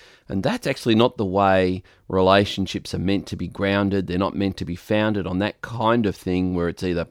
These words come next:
just physical or it's just an emotional state. There's meant to be, at, at the, the heart of love, w-, we understand that, that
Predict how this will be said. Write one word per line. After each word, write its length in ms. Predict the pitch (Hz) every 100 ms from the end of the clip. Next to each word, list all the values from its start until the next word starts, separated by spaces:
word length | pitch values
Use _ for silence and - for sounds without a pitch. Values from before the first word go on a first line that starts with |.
| _ _ _
just 240 | - 98
physical 580 | - 104 104 98 95 92
or 240 | - 92 87
it's 200 | - - - _ _ _
just 300 | - - -
an 80 | 90
emotional 640 | 87 92 95 101 - 92
state. 440 | 85 - 95 92 - - - -
There's 180 | 127
meant 260 | 117 185 -
to 80 | 104
be, 440 | 104 101 95 92 -
at, 200 | 107 -
at 180 | - -
the, 120 | 101 -
the 120 | 117
heart 420 | 101 - 160 190 -
of 160 | 92
love, 540 | 95 90 113 101 90 - _ _ _ _ _ _ _ - -
w-, 260 | 80 -
we 160 | 101 131
understand 560 | 143 120 - 117 107 92 - - _
that, 260 | - - -
that 400 | - - 110 -